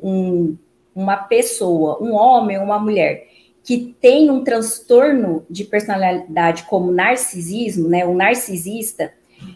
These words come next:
gera muito sofrimento dentro do, da família, dentro do, é, do contexto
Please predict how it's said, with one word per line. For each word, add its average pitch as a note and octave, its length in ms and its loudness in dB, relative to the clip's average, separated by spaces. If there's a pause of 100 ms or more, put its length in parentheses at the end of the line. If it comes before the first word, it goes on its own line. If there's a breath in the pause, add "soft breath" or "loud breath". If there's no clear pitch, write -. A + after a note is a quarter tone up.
gera A#3+ 580 4
muito B3+ 320 0
sofrimento C#4+ 1160 0 (260)
dentro C#4 720 0 (320)
do, B3 360 -6 (160)
da A3 180 0
família, C#4 720 2 (260)
dentro B3 520 -2
do, B3 560 -2 (120)
é, G3 380 2
do A#3+ 140 -4
contexto B3 1000 0